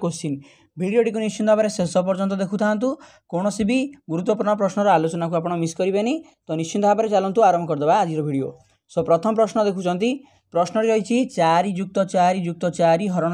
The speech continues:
ଚାରି ଫେଡ଼ାଣ ଦୁଇ ଗୁଣନ ଏକ ବିଭକ୍ତ ଦୁଇ। ଏହାର ମୂଲ୍ୟ କେତେ ହେବ? ତ ମୁଁ ଆପଣଙ୍କୁ କହିଛି ହ ଗୁ ମି ଫେ ଫର୍ମୁଲା ଆପଣ ୟୁଜ୍ କରିବେ। ତ ପ୍ରଥମେ ଆପଣ ହରଣ କରିବେ, ଏ ଯେଉଁ ଚାରି ସହିତ ଚାରିକୁ ହରା ହେଇଛି ତାକୁ ଆପଣ ସଲ୍ଭ କରିବେ, ବାକି ଯାହା ଯେମିତି ରହିଥିଲା ତାକୁ ସେମିତି ରଖିବେ। So,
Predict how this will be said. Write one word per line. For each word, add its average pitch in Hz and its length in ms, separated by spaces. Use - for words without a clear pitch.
ଚାରି 156 300
ଫେଡ଼ାଣ 175 320
ଦୁଇ 208 240
ଗୁଣନ 180 240
ଏକ 170 120
ବିଭକ୍ତ 170 280
ଦୁଇ। 147 160
ଏହାର 175 160
ମୂଲ୍ୟ 175 300
କେତେ 180 200
ହେବ? 156 140
ତ 170 100
ମୁଁ 170 120
ଆପଣଙ୍କୁ 190 280
କହିଛି 190 280
ହ 139 40
ଗୁ 180 100
ମି 190 100
ଫେ 226 120
ଫର୍ମୁଲା 170 360
ଆପଣ 175 120
ୟୁଜ୍ 170 180
କରିବେ। 139 240
ତ - 20
ପ୍ରଥମେ 165 260
ଆପଣ 196 160
ହରଣ 175 220
କରିବେ, 220 260
ଏ 156 80
ଯେଉଁ 170 180
ଚାରି 170 260
ସହିତ 196 160
ଚାରିକୁ 175 320
ହରା 185 180
ହେଇଛି 190 220
ତାକୁ 160 180
ଆପଣ 170 160
ସଲ୍ଭ 170 220
କରିବେ, 190 220
ବାକି 175 360
ଯାହା 170 200
ଯେମିତି 165 260
ରହିଥିଲା 160 300
ତାକୁ 165 120
ସେମିତି 175 320
ରଖିବେ। 143 260
So, - 60